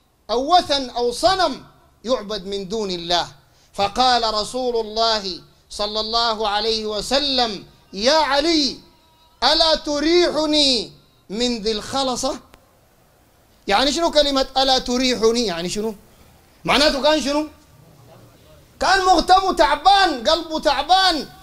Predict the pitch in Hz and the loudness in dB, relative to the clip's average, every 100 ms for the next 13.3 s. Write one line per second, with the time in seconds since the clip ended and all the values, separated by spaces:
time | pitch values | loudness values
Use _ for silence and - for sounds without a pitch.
0 | - 214 247 262 381 370 349 320 302 403 | -10 -2 2 2 2 0 2 2 4 2
1 | 381 - - - 277 359 381 392 359 339 | 2 -6 -20 -8 -2 0 2 0 -2 -8
2 | 320 302 294 269 269 - 294 330 285 - | -8 -6 -6 -4 -4 -2 0 0 0 -2
3 | 262 240 233 - 302 294 262 254 240 214 | -6 -6 -8 -6 -4 -4 -4 -6 -4 -6
4 | - 285 277 262 233 302 262 - 202 160 | -4 -4 -4 -8 -10 -8 -8 -4 -4 -4
5 | - _ _ _ _ _ _ _ _ _ | -12 _ _ _ _ _ _ _ _ _
6 | _ _ _ _ _ 254 320 349 339 330 | _ _ _ _ _ 2 4 4 4 2
7 | 277 285 262 254 240 220 220 202 196 196 | 2 0 0 -4 -4 -4 -2 -2 0 0
8 | 170 233 262 - 175 - - _ _ _ | 2 2 4 2 -6 -16 -20 _ _ _
9 | - 202 - 254 233 226 233 196 208 208 | -6 -4 2 2 2 2 2 0 -2 -2
10 | 240 240 240 240 240 247 _ _ _ 202 | 0 0 0 -2 -4 -8 _ _ _ -2
11 | 233 233 220 208 208 214 285 269 262 180 | 2 2 0 -2 -6 -6 -2 -2 -2 -4
12 | 233 226 208 202 202 190 185 175 - 208 | -6 -4 -4 -4 -6 -4 -4 -4 -2 -2
13 | 185 202 202 | 0 -2 -6